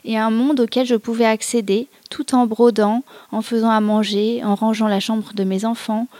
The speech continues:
en marchant dans la rue, en prenant les transports ou en faisant les courses. J'adore ce format. J'écoute des podcasts tout le temps,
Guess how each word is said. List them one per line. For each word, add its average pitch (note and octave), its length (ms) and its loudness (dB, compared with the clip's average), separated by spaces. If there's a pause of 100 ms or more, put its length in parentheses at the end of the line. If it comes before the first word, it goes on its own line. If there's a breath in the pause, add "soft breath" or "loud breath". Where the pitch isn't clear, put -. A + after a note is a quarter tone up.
(140 loud breath)
en G#3 100 -2
marchant G#3+ 320 2
dans A3 140 4
la G#3 200 4
rue, G#3+ 340 2
en A3 120 2
prenant G#3+ 300 -2
les G3 120 -2
transports A3+ 640 -2
ou A#3 80 0
en G3 80 -2
faisant A3 300 -2
les A3 120 -2
courses. - 440 -12 (380)
J'adore A3+ 440 2
ce B3 140 -2
format. G#3+ 420 -2 (260 soft breath)
J'écoute A3+ 400 -4
des A#3 140 2
podcasts A#3+ 680 -2
tout - 160 -2
le B3 60 -2
temps, G3 220 -4